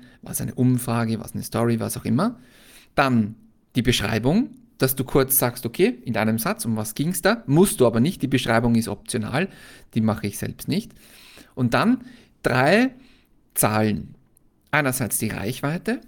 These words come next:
das heißt die Reichweite, die haben wir direkt, wenn wir in unsere Facebook-Gruppe gehen, da haben wir die besten Analysedaten,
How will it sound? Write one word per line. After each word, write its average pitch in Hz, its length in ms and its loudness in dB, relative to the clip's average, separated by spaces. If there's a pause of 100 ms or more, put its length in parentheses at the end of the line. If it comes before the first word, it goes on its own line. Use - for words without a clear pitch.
(140)
das - 160 -6
heißt 117 200 -2
die 123 60 -2
Reichweite, 120 500 -4
die 117 160 0
haben 113 160 0
wir 120 140 2
direkt, 135 520 -2 (380)
wenn 113 220 4
wir 123 240 2
in 113 240 2
unsere 110 460 -2
Facebook-Gruppe 151 840 -2
gehen, 143 240 0
da 139 80 0
haben 117 140 4
wir 113 60 4
die 107 100 -2
besten 139 340 -2
Analysedaten, 139 920 0